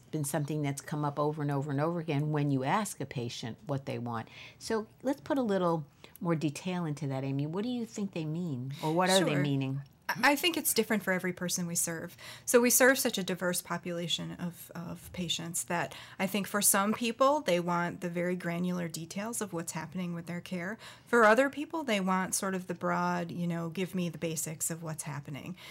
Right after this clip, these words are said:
Speaker 2: I think what we see consistently amongst the people we serve is they want to know who's in charge of their care, aside from themselves. You know, our patients are really the, the quarterback of their care, but they want to know sort of who's the lead,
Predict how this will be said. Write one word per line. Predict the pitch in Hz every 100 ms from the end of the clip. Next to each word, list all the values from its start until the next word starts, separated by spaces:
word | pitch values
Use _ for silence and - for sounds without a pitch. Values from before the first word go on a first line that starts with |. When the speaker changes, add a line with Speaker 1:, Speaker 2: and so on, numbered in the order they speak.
| - -
Speaker 2:
I | - 190
think | 202 190
what | 196 185
we | 196 185
see | - 214 190
consistently | - 190 - 254 - 208 180 165 170
amongst | 175 170 170 -
the | 170
people | - 175 170
we | 170
serve | 165 - 170 165 165 - - -
is | 208
they | 226
want | 233 247 311
to |
know | 254 190
who's | 226 220
in | 233
charge | 214 185 180
of | 170
their | 165
care, | 156 170 151 170 -
aside | 202 214 196
from | 180 170
themselves. | 170 - - - - -
You | 185
know, | 170
our | 175 175
patients | 185 175 175 -
are | 170
really | 175 165 170
the, | 170 160 160 160
the | 180
quarterback | 190 175 170 170
of | -
their | 170 156
care, | - 311 233
but | 196
they | 226
want | 262 330
to | 277
know | 208 175 170
sort | 175 185 180
of |
who's | - 285 294
the | 254
lead, | 196 185 175